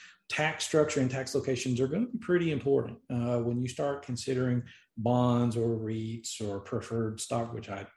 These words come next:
would not recommend, but some people do. I mean, all of those types of things, that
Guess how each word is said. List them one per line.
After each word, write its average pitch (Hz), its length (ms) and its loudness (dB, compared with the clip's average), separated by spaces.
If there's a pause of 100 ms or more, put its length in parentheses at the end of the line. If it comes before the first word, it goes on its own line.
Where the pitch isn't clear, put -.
would 113 160 -2
not 107 180 -8
recommend, 175 520 0
but - 160 -2
some 110 120 -2
people 110 240 -6
do. 180 320 2 (320)
I 131 60 -4
mean, 127 100 6
all 170 380 6
of 139 140 8
those 156 240 6
types - 280 -8
of 110 80 -6
things, 104 340 -4
that 139 160 2